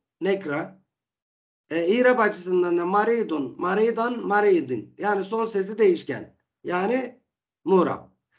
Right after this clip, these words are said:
Peki muğrab nasıl hareketlenecek? Merfu mu, mansup mu, mecrur mu? Merfu. Niçin? Efendim, müpteda ve haber merfu gelir.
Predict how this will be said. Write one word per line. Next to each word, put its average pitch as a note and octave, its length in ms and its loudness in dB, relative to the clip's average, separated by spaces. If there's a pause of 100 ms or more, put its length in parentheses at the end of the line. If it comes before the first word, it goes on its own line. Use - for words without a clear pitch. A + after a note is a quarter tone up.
(100)
Peki G#3+ 280 2
muğrab A3 520 2 (520)
nasıl A3+ 280 0
hareketlenecek? G3 840 2 (200)
Merfu G#3 560 0
mu, D3 160 -2
mansup G3 560 0
mu, C4+ 140 4
mecrur A3+ 540 2
mu? - 160 -14 (400)
Merfu. A#3+ 580 -2 (720)
Niçin? C4 760 0 (600)
Efendim, F#3 580 -2 (960)
müpteda G#3+ 880 0 (140)
ve E3+ 160 -4
haber G#3+ 600 -2 (720)
merfu C#3 440 2
gelir. B2 400 0